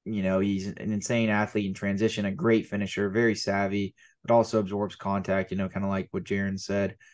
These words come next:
Um, you know, he is going to have to open up his bag a little bit more. Um, but I think, you know, with God, Sham God, um, and, you know, the shooting coaches in Dallas, uh, that won't be too difficulty, uh, too much of a difficulty for him. I think that the mid-range game, you know, in terms of being a three-level scorer,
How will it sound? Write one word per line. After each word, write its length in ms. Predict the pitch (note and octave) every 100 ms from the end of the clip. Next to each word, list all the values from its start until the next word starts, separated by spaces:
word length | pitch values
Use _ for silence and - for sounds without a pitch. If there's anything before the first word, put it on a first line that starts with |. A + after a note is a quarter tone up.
| - _ -
Um, 340 | G2 G2 G2
you 60 | G2+
know, 60 | G#2
he 200 | A2+ C3+
is 120 | C3
going 280 | C3 B2+ A#2
to 100 | A#2+
have 240 | A#2 A#2
to 320 | A2+ A2+ A2
open 280 | - B2 B2
up 100 | A#2+
his 120 | A#2+
bag 320 | G#2 G#2+ A2+ -
a 40 |
little 180 | A#2+ A#2+
bit 180 | B2 A2+
more. 320 | A#2+ B2+ C3+ _ _ -
Um, 260 | F#2+ G2 G2
but 100 | G2+
I 80 | G2+
think, 280 | - G#2
you 80 | G2
know, 120 | G2+
with 140 | G#2+ G#2
God, 280 | G#2+ G#2 G2+
Sham 300 | G#2+ G#2+ G#2
God, 380 | A2 G#2+ A2 - _ _ _ -
um, 360 | G2 F#2+ G2 F#2+
and, 120 | F#2+
you 80 | F#2+
know, 100 | G2
the 80 | G2
shooting 300 | - A2 G#2+
coaches 280 | G#2 G#2
in 120 | G#2 G#2
Dallas, 480 | G2 G#2+ A2 -
uh, 160 | - G2
that 200 | F#2 F#2+
won't 200 | G2+ F#2+
be 100 | G2
too 180 | F2+ G#2+
difficulty, 680 | G#2 - G#2+ G#2 A2+ A2 - - _ _
uh, 160 | - G#2 - _ _ -
too 120 | -
much 140 | F#3+ F3+
of 80 | A#2+
a 40 |
difficulty 420 | A#2 - A2+ A#2
for 140 | G#2+ A2+
him. 180 | B2
I 80 | A2
think 220 | G#2+ A#2
that 120 | A2 G#2
the 80 |
mid-range 520 | G#2 A2+ A2+ A2+ A2 -
game, 280 | A#2+ A#2+ A#2 _ _ _ _ _ _ -
you 180 | C#3+ C3
know, 100 | B2
in 80 |
terms 220 | A2 B2 A2
of 80 |
being 180 | G#2 A2+
a 40 | G#2+
three-level 380 | A#2 A2+ G#2
scorer, 460 | G2+ - G#2+ A2 A2